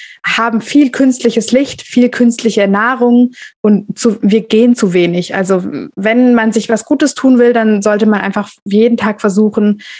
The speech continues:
mindestens ein, zweimal richtig lange zu gehen oder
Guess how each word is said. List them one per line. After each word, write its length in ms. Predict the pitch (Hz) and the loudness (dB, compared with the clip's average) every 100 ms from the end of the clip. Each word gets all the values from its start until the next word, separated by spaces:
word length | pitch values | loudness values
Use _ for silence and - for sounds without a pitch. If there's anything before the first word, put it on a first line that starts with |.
| - - | -10 0
mindestens 440 | 220 202 220 208 | 0 0 -2 -2
ein, 260 | - 202 202 | -2 -2 -2
zweimal 640 | 214 202 190 190 190 - | -2 0 0 0 -2 -4
richtig 500 | 196 208 196 208 - _ - | -2 -2 -2 -4 -6 _ -4
lange 400 | 214 214 226 226 | -2 0 0 -2
zu 180 | 214 220 | -2 -4
gehen 380 | 208 226 240 240 | 2 2 4 2
oder 420 | - 196 196 202 | 0 -2 -2 -6